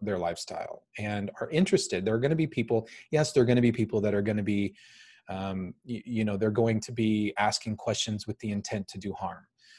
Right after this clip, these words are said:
right? I'm not talking about that. I'm talking about people who are, who are genuinely interested, who are wanting to learn more about what it is that they do and how they've, how they've chosen this particular lifestyle. And there are ways to ask questions that are, that respect that individual.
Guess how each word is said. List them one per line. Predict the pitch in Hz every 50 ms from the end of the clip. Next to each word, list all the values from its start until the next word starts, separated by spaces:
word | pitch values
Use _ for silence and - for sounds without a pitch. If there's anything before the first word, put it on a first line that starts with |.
| - _ _
right? | 117 104 101 - 139
I'm | 160 190 196
not | 143 113
talking | - 135 127 - - 101
about | 92 90 90 90 - -
that. | 85 - - - _ _ _ _ _ _ -
I'm | 117 117
talking | 156 151 156 143 147 127
about | 117 120 110 110 -
people | - - 123 117 - 120 107 98
who | 107 113 110 107
are, | 101 101 101 101 - - _ - -
who | 117 107
are | 101 101
genuinely | 107 107 131 139 151 160 151 139 131 123 120 110
interested, | 101 98 - 107 - - - 113 120 123
who | 127 123
are | 113 113
wanting | 110 110 117 135 147 156 156 135
to | 120 - 123
learn | 107 107 107 107 104 101
more | 98 98 95 98 104 113
about | 107 110 98 95 92 - - - - _ _ _ _ _ _ _
what | - 104 101 104 113 117 123
it | 113
is | 113 110 104 101
that | 117 107 - -
they | 107 101
do | 95 107 98 98 104 117
and | 117 104
how | 92 98 101 104
they've, | 101 104 98 95 - - - _ _ -
how | 104 107 104
they've | 107 104 101 98 -
chosen | - - 113 107 104 110 104 98
this | 98 95 -
particular | _ - - - 101 - - 98 95
lifestyle. | 92 92 - - - 107 110 120
And | 123
there | 135 135 131
are | 123 117
ways | 123 131 135 143 131 -
to | 123 - - 107
ask | 107 113 - -
questions | - - 101 95 - - - 107 101 101 104
that | 110 104 101 101
are, | 101 104 101 101 104 101 - - - - _ -
that | 127 113
respect | 117 113 113 - - - - 139 131 - - -
that | 123 113 110 110
individual. | 107 104 104 107 156 185 156 107 80 78 - -